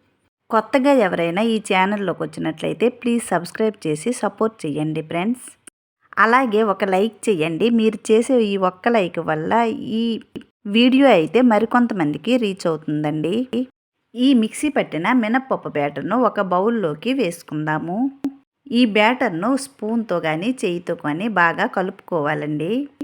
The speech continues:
ఇలా ఒకే డైరెక్షన్లో పది నిమిషాల పాటు కలుపుతూ ఉండాలి. ఈ బ్యాటర్‌ను ఎంత బాగా కలిపితే వడియాలు అంత క్రిస్పీగా గుల్లగా వస్తాయండి.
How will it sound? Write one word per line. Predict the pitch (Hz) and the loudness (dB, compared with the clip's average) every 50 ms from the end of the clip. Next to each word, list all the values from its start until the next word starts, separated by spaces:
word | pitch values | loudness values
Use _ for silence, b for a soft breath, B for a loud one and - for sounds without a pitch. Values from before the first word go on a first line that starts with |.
| - _ 196 | -12 _ -2
ఇలా | 208 226 247 254 | 2 2 4 4
ఒకే | 220 196 196 - 262 269 | 4 2 0 2 2 2
డైరెక్షన్లో | 247 220 185 165 156 156 156 - - 165 160 160 170 190 220 254 262 247 247 254 254 247 240 - _ _ | 2 2 2 0 0 -2 -6 -8 -8 -6 -6 -6 -2 0 0 2 2 0 -2 -2 -4 -4 -4 -6 _ _
పది | 220 208 202 220 | -2 0 0 2
నిమిషాల | 220 214 214 220 220 - 262 254 247 | 2 2 2 0 0 0 0 0 0
పాటు | 240 - 160 151 151 - 247 | 0 -2 -2 -2 0 -4 -4
కలుపుతూ | - - 202 185 190 - - _ - 190 220 | -2 0 -2 -2 -2 -6 -10 _ -4 -4 -2
ఉండాలి. | 226 202 170 165 156 151 151 147 151 156 175 226 247 254 - _ _ _ _ _ _ _ _ _ _ _ _ _ _ - | -2 -2 -4 -2 -2 -2 -2 -2 -2 -4 -4 -4 -6 -8 -12 _ _ _ _ _ _ _ _ _ _ _ _ _ _ -6
ఈ | - 233 254 | 0 0 2
బ్యాటర్‌ను | 226 180 196 196 202 233 233 - 269 196 196 220 | 2 2 2 2 2 2 2 0 0 0 0 -2
ఎంత | 240 220 185 196 190 - 208 | -2 -2 -2 -4 -4 -4 0
బాగా | 190 185 180 190 208 226 | 2 4 4 4 2 0
కలిపితే | 220 185 156 147 156 - _ - 226 247 | -2 -2 -2 -2 -4 -6 _ 0 0 2
వడియాలు | 240 214 196 196 220 226 233 196 160 160 202 226 254 | 2 2 0 0 2 2 2 0 0 0 0 0 0
అంత | 233 202 190 185 - - 190 | 0 0 -2 -4 -4 -4 -6
క్రిస్పీగా | 190 - - - 185 - - _ - 240 226 180 165 175 190 220 | -6 -6 -10 -12 -12 -14 -18 _ -4 -2 -2 -2 0 -2 -2 -2
గుల్లగా | 214 185 180 185 196 202 190 165 165 185 254 | -2 -2 -2 -2 0 -2 0 0 0 0 0
వస్తాయండి. | 254 208 - - - 165 160 156 151 160 165 160 165 175 | -2 -4 -6 -6 -6 -4 -2 -2 -2 -2 -2 -2 -2 -2